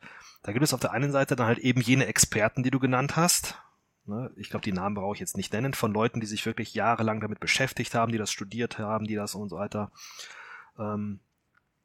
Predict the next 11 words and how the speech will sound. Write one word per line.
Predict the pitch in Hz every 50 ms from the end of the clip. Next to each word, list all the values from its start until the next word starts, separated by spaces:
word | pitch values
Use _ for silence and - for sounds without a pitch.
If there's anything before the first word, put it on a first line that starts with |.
| _ _ _ _ - - _ _ _ _ _ _ _ -
aber | 104 104 101 101 120 139 147 147 151 139 - - _ _
es | - - -
gibt | 139 - - - - _ _ _ _ _
ein, | - 104 - - -
ein, | 107 110 107 -
ein | - 110 107 107 104 87 92
ganz | - 95 151 165 - - -
großer | - - 101 117 139 - - - -
Teil | - 113 101 101 113 131 143 147 139 - - - - - - _ _ _ -
der | 113 107 104 104 104 104 107 - - - - _ _ _ _ _ _ _ _ _ _
Menschen, | - 104 98 98 107 113 - - - 156 160 -